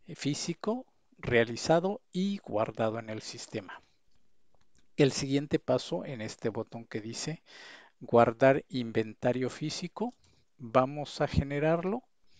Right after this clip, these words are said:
y nos va a hacer una impresión, nos va a crear un archivo de ese inventario físico con la existencia,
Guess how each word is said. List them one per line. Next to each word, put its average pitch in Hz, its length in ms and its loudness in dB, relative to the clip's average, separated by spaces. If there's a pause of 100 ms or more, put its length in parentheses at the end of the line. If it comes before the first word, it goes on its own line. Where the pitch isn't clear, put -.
(760)
y 202 220 2
nos 110 380 -4
va 123 460 6
a 113 200 -2
hacer 117 380 -4
una 117 400 -6
impresión, 151 840 -6 (220)
nos 101 200 -10
va 123 60 -2
a 120 60 -2
crear 110 400 -2
un 117 140 -8
archivo 185 600 -4 (2000)
de 170 400 4
ese 127 440 2
inventario 113 880 -2
físico - 760 -8 (680)
con 110 240 -6
la 110 60 0
existencia, 170 1080 -4